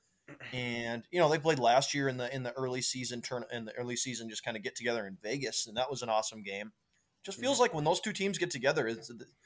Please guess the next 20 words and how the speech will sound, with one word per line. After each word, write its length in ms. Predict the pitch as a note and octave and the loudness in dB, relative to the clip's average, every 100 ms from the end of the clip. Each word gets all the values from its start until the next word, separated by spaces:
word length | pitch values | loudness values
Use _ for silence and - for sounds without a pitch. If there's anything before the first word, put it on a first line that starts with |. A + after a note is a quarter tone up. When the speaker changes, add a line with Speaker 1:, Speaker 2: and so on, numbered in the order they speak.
| _ _ _ _ _ | _ _ _ _ _
Speaker 2:
the, 100 | C3+ C3 C3 | -2 -2 -2
it's 160 | - | 2
always, 460 | C3 C#3+ C#3 A2+ - | 6 6 6 2 0
it's 100 | - | 6
always 220 | E3 D#3+ | 6 6
kinda 160 | D3+ A#2+ | 2 4
must 240 | C3+ - | 4 6
watch. 400 | C#3+ C3+ - - - _ _ _ - | 6 6 4 -4 -10 _ _ _ -6
Uh, 140 | B2+ A#2+ | -2 8
that's 200 | G3+ - | 10 10
not 140 | C#4 | 8
to 60 | A3 | 8
say 160 | B3 | 10
that 160 | A3 F#3 | 12 12
other 140 | G#3+ | 12
bracket 380 | D3+ C#3+ C#3 C#3+ | 8 8 8 6
isn't, 260 | C#3 C#3 C3+ | 0 0 -4
isn't 320 | D#3+ C#3 C#3 B2 | -6 -4 -6 -4
gonna 160 | D3 | -2
be 140 | B2 | -2